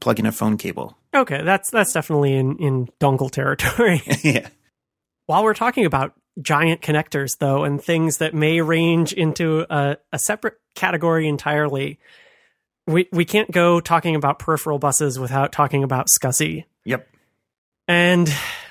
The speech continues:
Speaker 2: well, scsi is the small computer systems interface, and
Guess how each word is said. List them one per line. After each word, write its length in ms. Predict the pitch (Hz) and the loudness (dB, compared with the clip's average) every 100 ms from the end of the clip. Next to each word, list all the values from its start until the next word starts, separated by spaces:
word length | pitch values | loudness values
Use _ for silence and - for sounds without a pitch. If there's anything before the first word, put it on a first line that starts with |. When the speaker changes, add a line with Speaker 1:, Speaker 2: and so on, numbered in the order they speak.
| - | -6
Speaker 2:
well, 420 | 175 165 165 - - | 0 2 2 -2 -6
scsi 420 | - 190 208 208 | 0 0 2 2
is 160 | 185 | 2
the 140 | - 180 | 0 -2
small 340 | - 156 156 | 0 0 0
computer 420 | 156 170 165 160 | -2 -4 -2 -2
systems 500 | 156 147 - 156 143 - | -2 -2 0 2 2 0
interface, 760 | 143 139 180 190 196 - - _ _ _ - | 0 0 0 0 0 -6 -8 _ _ _ -2
and 340 | 151 151 151 | 2 2 2